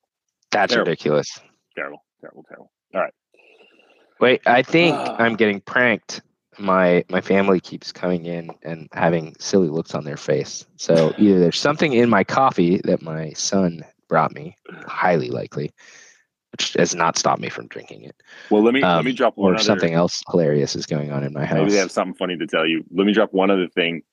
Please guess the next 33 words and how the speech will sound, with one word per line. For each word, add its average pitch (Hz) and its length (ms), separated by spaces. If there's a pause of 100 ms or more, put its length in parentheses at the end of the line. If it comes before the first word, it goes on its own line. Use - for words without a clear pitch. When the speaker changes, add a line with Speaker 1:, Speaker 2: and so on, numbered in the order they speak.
(220)
Speaker 2:
just - 120
to 85 60
get 90 120
it 87 80
in 85 100
here. 82 300
Uh, 92 200 (180)
Twitter 101 380
explores 90 560
letting 85 280
two 110 240
accounts 90 440
co-author - 720
a 76 80
tweet. - 320 (1120)
What 95 100
do - 40
you - 40
think 82 160
of 82 60
that? 82 100
Speaker 1:
What? - 1000
Uh, 87 340
Speaker 2:
Oh, 104 40
Speaker 1:
I 95 200
think 92 180
Speaker 2:
what? 123 80
Speaker 1:
we 92 60
should - 160
get 101 140
right 95 220
on 143 200
it. 156 160